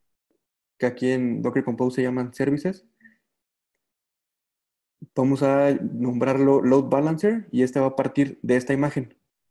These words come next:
Esta imagen no la tenemos, este, no es necesario que la tengamos compilada localmente,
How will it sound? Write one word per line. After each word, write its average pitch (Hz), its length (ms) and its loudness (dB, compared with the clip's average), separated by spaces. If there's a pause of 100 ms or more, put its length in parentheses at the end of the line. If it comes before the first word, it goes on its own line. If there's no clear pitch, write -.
(200)
Esta 151 200 2
imagen 165 460 0 (440)
no 143 220 2
la 151 140 2
tenemos, 139 760 -2
este, 113 680 -8
no 135 120 -2
es 151 60 2
necesario 143 360 2
que 139 60 -2
la 123 120 2
tengamos 123 300 -4
compilada 123 480 -2
localmente, 131 560 -2